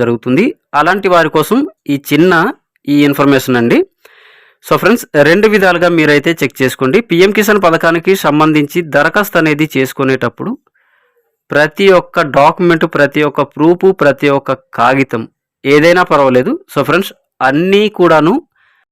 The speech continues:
పొలానికి సంబంధించి, అదేవిధంగా రైతుకు సంబంధించిన ఐడీ వెరిఫికేషన్లు అన్నీ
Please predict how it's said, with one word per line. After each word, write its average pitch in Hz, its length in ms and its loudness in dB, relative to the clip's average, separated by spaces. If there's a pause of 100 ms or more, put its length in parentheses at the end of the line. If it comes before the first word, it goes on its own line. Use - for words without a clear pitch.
(440)
పొలానికి 180 540 2 (120)
సంబంధించి, 160 600 2 (360)
అదేవిధంగా 156 520 2 (160)
రైతుకు 214 460 0
సంబంధించిన 180 720 0 (400)
ఐడీ 185 220 2 (100)
వెరిఫికేషన్లు 156 640 0
అన్నీ 151 180 2